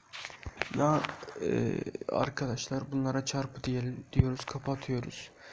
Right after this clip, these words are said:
Sistem böyle ilerliyor, ilerliyor. Ben bu parayı kaç günde yaptım? Yalan söylemeyeyim. Yaklaşık yedi gün, yedi gün değil ya. On iki, on üç günde yaptım ben bu parayı. Ama arkadaşlar dediğim gibi buradan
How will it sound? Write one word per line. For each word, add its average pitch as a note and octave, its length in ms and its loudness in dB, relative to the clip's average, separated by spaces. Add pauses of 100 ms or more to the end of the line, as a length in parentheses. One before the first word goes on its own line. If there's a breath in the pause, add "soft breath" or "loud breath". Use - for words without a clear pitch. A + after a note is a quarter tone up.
(280 loud breath)
Sistem D3+ 460 6
böyle C#3+ 140 8
ilerliyor, A#2+ 440 4
ilerliyor. B2 680 2 (680 loud breath)
Ben D3 200 6
bu D3+ 100 4
parayı D3+ 300 8
kaç D3 240 4
günde C3+ 240 2
yaptım? B2 480 2
Yalan C#3 300 6
söylemeyeyim. C3+ 640 4 (380 loud breath)
Yaklaşık C3+ 600 4
yedi C#3 280 10
gün, B2+ 400 4 (160)
yedi D3 280 8
gün C3 220 12
değil A#2+ 240 10
ya. A#2 300 2 (800 loud breath)
On D3 200 10
iki, C#3+ 220 6
on D3 100 10
üç C3+ 160 4
günde C3 260 4
yaptım B2 360 2
ben A#2 140 0
bu A#2+ 100 0
parayı. B2 340 0 (1800 loud breath)
Ama C#3+ 220 8
arkadaşlar C#3+ 460 2
dediğim C#3+ 320 8
gibi C#3 320 8 (520 loud breath)
buradan C#3 360 8